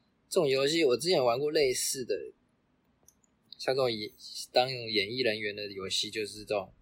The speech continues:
我记得有一款是什么，我之前玩的手游是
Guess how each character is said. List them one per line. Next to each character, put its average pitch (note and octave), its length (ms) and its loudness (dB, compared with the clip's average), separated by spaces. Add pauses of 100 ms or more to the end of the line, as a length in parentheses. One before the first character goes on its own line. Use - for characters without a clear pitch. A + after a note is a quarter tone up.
(920)
我 - 60 -20
记 D3+ 120 -6
得 C#3 80 -2
有 A#2 60 0
一 B2+ 60 0
款 D2 260 -12
是 G#2+ 100 -20
什 G#2+ 120 -16
么， F2+ 40 -16 (960)
我 A2+ 120 -10
之 C#3 140 -16
前 E3 100 -6
玩 A2+ 160 -6
的 A#2+ 80 -12
手 - 180 -8
游 B1 220 -10
是 - 640 -8